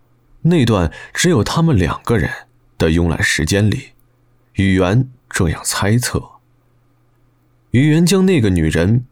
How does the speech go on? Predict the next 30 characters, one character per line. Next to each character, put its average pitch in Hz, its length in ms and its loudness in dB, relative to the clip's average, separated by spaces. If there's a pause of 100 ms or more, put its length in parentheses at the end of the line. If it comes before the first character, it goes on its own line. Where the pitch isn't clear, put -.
(120)
命 151 240 2
名 95 180 2
为 92 160 2
山 156 200 0
鲁 123 200 2
佐 - 240 -4
德， - 400 -2 (960)
他 156 140 0
没 143 200 4
有 117 140 2
当 131 220 2
着 117 80 2
她 113 120 0
的 107 80 0
面 104 380 0 (160)
说 180 340 0
起 - 220 -2
过 82 160 0
这 104 160 0
个 85 80 -2
名 - 320 -4
字， - 260 -6 (800)
但 82 180 -2
是 - 200 -4 (500)
在 98 240 -2
她 104 100 -2
来 92 240 0
的 123 120 0
那 92 120 0
天， 80 340 -4